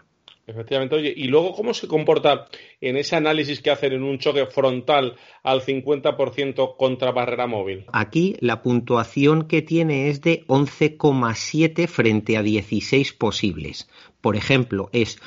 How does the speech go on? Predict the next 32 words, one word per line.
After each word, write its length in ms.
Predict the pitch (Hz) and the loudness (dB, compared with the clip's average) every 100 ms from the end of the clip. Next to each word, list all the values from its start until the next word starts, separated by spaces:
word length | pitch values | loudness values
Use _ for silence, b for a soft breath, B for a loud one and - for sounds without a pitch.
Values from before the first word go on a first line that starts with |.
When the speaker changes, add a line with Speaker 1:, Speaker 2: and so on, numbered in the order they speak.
| B | B
Speaker 2:
un 220 | - 131 123 | 2 4 4
poquito 400 | 120 131 110 113 | 2 2 0 0
mejor 400 | 107 - 139 117 | 0 0 0 0
que 120 | 113 | -2
un 120 | 101 | -2
Kia 200 | 120 107 | 0 -2
Sorento 720 | - 104 131 147 - 117 117 | 0 2 4 2 2 0 2
o 320 | - 107 98 | 0 0 -2
que 160 | 104 104 | 0 2
un 320 | 120 127 123 | 4 4 2
Isuzu 640 | 110 - 143 135 - 113 | 0 2 2 2 0 0
D-Max 640 | 107 117 135 202 - - - b b b b b | 4 4 4 0 -2 -12 -14 b b b b b
y 300 | 165 196 - | 2 2 0
es 280 | 131 135 - | 0 0 -2
un 180 | - 104 | -2 0
poquito 420 | 107 - 110 107 | 0 -2 0 0
peor, 380 | - 143 190 233 - | 4 4 2 -2 -8
por 120 | 95 | -8
ejemplo, 540 | 90 120 117 - - _ - | -2 -2 2 0 0 _ -4
que 100 | 101 | -4
el 80 | 104 | -2
Seat 240 | 117 107 | 0 2
León 260 | 104 117 147 | 2 0 0
que 80 | |
acabamos 560 | 123 104 107 117 127 - _ | -2 -2 -2 -2 -4 -6 _
de 260 | 117 98 101 | -4 -4 -4
comentar. 560 | 98 90 90 101 85 - B B B B | -6 -6 -6 -4 -6 -8 B B B B
En 220 | 123 120 | 2 4
la 160 | 123 - | 2 2
parte 320 | 160 160 175 | 0 0 -2
del 240 | 165 156 | 0 0
copiloto, 640 | 156 151 151 151 165 - | 0 0 2 2 2 -2